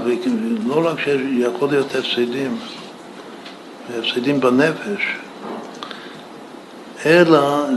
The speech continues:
זה גם בא לו ביגיעה עצומה, גדולה, וריבוי תחבולות. צריך לעשות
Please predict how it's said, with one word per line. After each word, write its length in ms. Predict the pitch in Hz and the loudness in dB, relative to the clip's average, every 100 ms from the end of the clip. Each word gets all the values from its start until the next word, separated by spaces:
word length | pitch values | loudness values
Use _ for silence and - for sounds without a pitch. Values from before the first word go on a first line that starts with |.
| 123 | 0
זה 80 | 123 | 2
גם 340 | 135 147 156 | 4 4 2
בא 220 | 131 139 147 | 2 2 2
לו 240 | 139 131 123 | 0 0 -2
ביגיעה 600 | 120 120 117 123 127 131 | -2 -2 -2 0 0 0
עצומה, 460 | 131 - 131 117 117 - - - - - | -2 -4 -2 -2 -4 -8 -12 -16 -16 -10
גדולה, 360 | 117 120 120 123 | -2 0 0 0
וריבוי 560 | 113 110 113 110 139 160 | -2 -2 -4 -2 4 4
תחבולות. 800 | 160 127 123 - 127 131 120 - - - - - - - - - - - - - - - - - - - - - | 4 -2 -4 -4 -4 -4 -6 -8 -12 -14 -14 -16 -16 -16 -16 -16 -16 -18 -18 -16 -16 -16 -16 -14 -14 -16 -18 -12
צריך 360 | 127 127 135 131 | -10 -8 -6 -6
לעשות 400 | 123 - 135 | -4 0 0